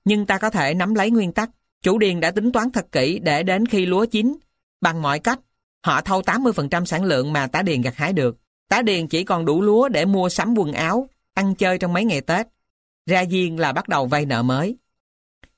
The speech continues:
Nhiều chủ điền tỏ ra nhân đạo, thâu địa tô rất thấp,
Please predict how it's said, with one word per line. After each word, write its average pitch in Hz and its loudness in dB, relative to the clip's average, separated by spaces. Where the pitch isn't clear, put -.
Nhiều 190 2
chủ 185 0
điền 190 2
tỏ 165 0
ra 220 0
nhân 196 0
đạo, 131 -2
thâu 185 0
địa 143 0
tô 165 0
rất 160 -4
thấp, 247 0